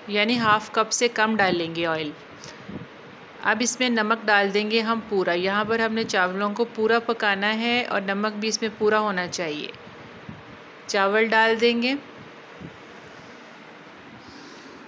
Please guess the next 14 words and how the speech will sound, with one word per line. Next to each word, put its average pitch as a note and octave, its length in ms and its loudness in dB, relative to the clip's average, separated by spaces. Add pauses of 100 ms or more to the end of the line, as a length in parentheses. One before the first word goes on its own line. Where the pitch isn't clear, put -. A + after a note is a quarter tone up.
(1000)
चावलों G#3+ 460 0
का A#3+ 200 2 (100)
तमाम G#3+ 360 2
पानी A3 340 0
जब G#3+ 260 0
ड्राई F#3+ 320 2
हो B3 200 2
जाएगा, G3 500 2 (440)
हमने G#3+ 360 0
इसको A3+ 340 -2
कंप्लीट A#3 480 -2
गला G3+ 320 4
लेना E3+ 260 -2
है। D#3 120 -8